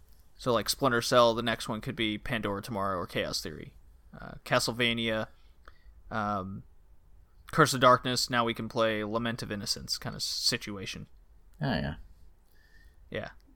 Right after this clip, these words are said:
Speaker 2: Sequels to
Speaker 1: There's, like, one before it or after it situation.
Speaker 2: Sequels to games we've played.
Speaker 1: Yeah.
Speaker 2: Makes sense, makes sense. Yeah.
Speaker 1: So, Ubisoft, um, seems to have a formula for stealth games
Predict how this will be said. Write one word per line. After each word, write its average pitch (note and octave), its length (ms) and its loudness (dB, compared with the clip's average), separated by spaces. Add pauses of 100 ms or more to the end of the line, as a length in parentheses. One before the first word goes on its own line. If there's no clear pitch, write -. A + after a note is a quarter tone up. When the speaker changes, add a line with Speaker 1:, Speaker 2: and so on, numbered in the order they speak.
(120)
Speaker 2:
Sequels G#2 420 4
to - 80 4
Speaker 1:
There's, B2 80 0
like, B2 160 0
one C3+ 200 4
before C3 380 2
it B2+ 60 4
or A#2 140 6
after A2+ 360 0
it - 120 -4 (120)
situation. A2 640 -6 (200)
Speaker 2:
Sequels F#2+ 440 2
to G2 80 0
games G2+ 300 2
we've G2+ 160 -2
played. A2+ 440 0 (1080)
Speaker 1:
Yeah. B2 180 -2 (1040)
Speaker 2:
Makes - 200 0
sense, C#3+ 280 -2
makes E3+ 200 -2
sense. - 380 0 (1600)
Yeah. G2+ 320 6
Speaker 1:
So, B2+ 200 2 (100)
Ubisoft, D4 640 10
um, A3 400 8
seems G#3 260 2
to G#3 80 12
have F#3+ 160 10
a D#3+ 60 2
formula F3 420 6
for C#3 140 -2
stealth D3+ 320 8
games B2+ 400 2